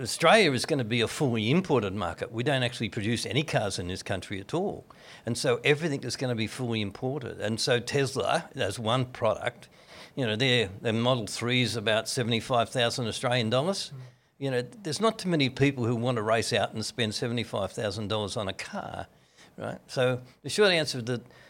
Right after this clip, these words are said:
Speaker 1: presently coming into this country, somewhere around three to four thousand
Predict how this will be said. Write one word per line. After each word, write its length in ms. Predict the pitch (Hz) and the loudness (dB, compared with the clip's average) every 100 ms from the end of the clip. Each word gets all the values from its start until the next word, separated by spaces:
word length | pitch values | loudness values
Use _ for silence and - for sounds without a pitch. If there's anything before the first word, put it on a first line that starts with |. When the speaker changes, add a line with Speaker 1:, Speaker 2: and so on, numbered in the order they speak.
| - _ _ | -20 _ _
Speaker 1:
presently 580 | 202 214 214 139 165 151 | 6 6 6 2 0 0
coming 340 | - 156 143 | 0 2 4
into 160 | 143 143 | 2 0
this 200 | 139 127 | -2 -2
country, 400 | - 151 - 165 | -2 -2 -2 -2
somewhere 680 | 147 175 160 151 147 139 139 | 0 0 2 2 2 2 2
around 560 | 143 147 143 139 139 | 2 2 0 -2 -4
three 560 | 117 - - 143 151 143 | -6 -12 -6 0 2 2
to 80 | 135 | 0
four 260 | - 143 131 | -2 -2 0
thousand 520 | 151 135 131 127 | 4 4 2 -2